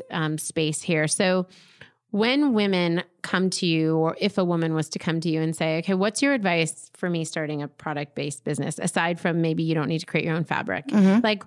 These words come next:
Speaker 1: what would you say to her?
Speaker 2: Um, well, I love when people come to me, and I think you know this about me, that I have this thing where, uh, it is not a side business. I do not have this as a business. I know we all think I need to have a, a third, maybe fourth business.
Speaker 1: <laughs>
Speaker 2: Um, but whenever I know somebody has a dream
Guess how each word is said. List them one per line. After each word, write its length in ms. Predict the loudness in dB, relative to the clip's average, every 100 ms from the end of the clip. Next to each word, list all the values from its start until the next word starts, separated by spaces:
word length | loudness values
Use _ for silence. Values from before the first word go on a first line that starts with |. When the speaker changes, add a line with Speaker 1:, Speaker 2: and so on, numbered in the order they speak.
| _
Speaker 1:
what 320 | -2 0 2 2
would 160 | 0
you 180 | 2 2
say 300 | 2 0 -2
to 100 | -4
her? 280 | -6 -8 -12 _ -20 -18 -18 -6 2
Speaker 2:
Um, 380 | 4 6 4
well, 100 | 4
I 80 | 4
love 300 | 6 4 6
when 80 | 4
people 240 | 4 2
come 160 | 2 2
to 100 | 2
me, 220 | 0 0 -2 0
and 160 | 4
I 160 | 4 2
think 240 | 2 4
you 80 | 6
know 100 | 6
this 160 | 4 2
about 180 | 2 4
me, 140 | 4
that 140 | 2
I 20 | 0
have 160 | 0
this 180 | 0 -2
thing 300 | 2 4 6
where, 320 | 4 4 2 0
uh, 160 | 0 2
it 100 | 4
is 140 | 4 6
not 200 | 4 4
a 60 |
side 260 | 2 2 2
business. 380 | 2 4 4 2
I 80 |
do 300 | -2 0 2
not 180 | 4 4
have 180 | 2 2
this 160 | 2 2
as 140 | 0
a 60 | 0
business. 480 | 0 0 -4 -4 -2
I 40 | 2
know 120 | 4
we 80 | 4
all 120 | 2
think 180 | 2 2
I 80 | 2
need 160 | 0
to 60 | 0
have 180 | -2 0
a, 40 |
a 20 | 0
third, 540 | 0 2 4 6 6
maybe 180 | 4 2
fourth 260 | 2 2
business. 220 | 4 2 2
Speaker 1:
<laughs> 400 | -2 -4 -10 -2
Speaker 2:
Um, 400 | 2 4 6 4
but 240 | 6 4 4
whenever 380 | 4 4 4 4
I 80 | 4
know 160 | 4
somebody 360 | 4 2 4 4
has 260 | 4 2
a 80 | 0
dream 500 | 2 4 6 6 4